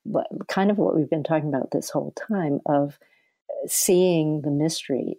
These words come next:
of not knowing and of being human and being embodied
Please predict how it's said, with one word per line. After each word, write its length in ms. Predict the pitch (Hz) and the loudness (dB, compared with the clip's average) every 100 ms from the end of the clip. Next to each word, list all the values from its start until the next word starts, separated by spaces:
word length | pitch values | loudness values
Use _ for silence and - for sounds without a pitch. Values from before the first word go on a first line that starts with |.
| - | -8
of 320 | 135 135 151 - - | -8 -8 -10 -10 -4
not 300 | 147 143 - | -2 -2 -2
knowing 520 | 151 156 139 120 123 | 0 0 -2 -4 -4
and 200 | 139 131 | -6 -6
of 540 | - 135 135 151 - - _ _ - | -4 -4 -6 -14 -18 -20 _ _ 0
being 300 | 170 143 147 | 2 4 2
human 500 | - 160 147 123 123 | 0 0 0 -2 -2
and 160 | 127 139 | -2 0
being 240 | 139 135 | 0 0
embodied 720 | 131 127 127 131 - - - | -2 -2 -2 -2 -2 -4 -4